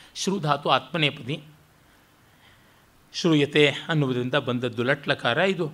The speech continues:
ಅಶ್ರೂಯತ ಅಂತ ಲಂಗ್ಲಕಾರ. ಅವನ ಹೆಸರು ಲೋಕದಲ್ಲಿ ಎಲ್ಲ ಕಡೆಯಲ್ಲೂ ಮಾತ್ರವಲ್ಲದೆ ದೇವಲೋಕದಲ್ಲಿಯೂ ಕೇಳಿಸ್ತು. ಸಮಗ-, ಸಮರದಲ್ಲಿ ಅನೀಕಿನಿ ಅಂದರೆ ಸೈನ್ಯ,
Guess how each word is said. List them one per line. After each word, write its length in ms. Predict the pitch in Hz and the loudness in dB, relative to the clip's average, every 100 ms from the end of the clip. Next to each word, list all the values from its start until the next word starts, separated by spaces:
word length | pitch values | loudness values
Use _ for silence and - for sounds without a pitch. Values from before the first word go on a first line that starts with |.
| - | -4
ಅಶ್ರೂಯತ 540 | 165 - 175 165 147 147 | -2 0 2 2 2 0
ಅಂತ 260 | 120 - 151 131 - - _ _ - 160 160 170 | -2 2 2 2 -2 -20 _ _ -8 -6 -6 -4
ಲಂಗ್ಲಕಾರ. 760 | 160 151 165 156 135 131 117 139 - _ _ _ _ - - | 2 4 4 2 2 2 0 -2 -10 _ _ _ _ -20 0
ಅವನ 200 | 185 185 165 139 - - | 2 6 6 4 0 -8
ಹೆಸರು 640 | - 156 247 196 143 - - _ - | -4 -2 2 2 0 -4 -18 _ -4
ಲೋಕದಲ್ಲಿ 640 | 151 180 156 190 220 214 151 | 2 4 4 4 4 2 0
ಎಲ್ಲ 220 | 151 190 | 2 2
ಕಡೆಯಲ್ಲೂ 540 | 196 185 190 202 196 180 - - | 2 2 2 2 -2 -6 -14 -6
ಮಾತ್ರವಲ್ಲದೆ 760 | 165 151 151 135 127 117 139 143 | -2 0 0 0 -2 -2 -2 0
ದೇವಲೋಕದಲ್ಲಿಯೂ 800 | 151 180 202 202 180 185 202 196 | 0 4 4 4 2 0 0 -2
ಕೇಳಿಸ್ತು. 600 | - 156 147 - 127 123 | 0 2 2 -2 -6 -4
ಸಮಗ-, 440 | - 143 170 160 | -2 0 2 0
ಸಮರದಲ್ಲಿ 520 | 156 151 196 180 180 | 0 2 2 2 0
ಅನೀಕಿನಿ 680 | 175 151 208 240 - 208 185 | 0 2 2 0 0 0 0
ಅಂದರೆ 280 | 160 151 175 | 0 -2 -4
ಸೈನ್ಯ, 400 | 160 151 151 135 | -2 -2 -2 -6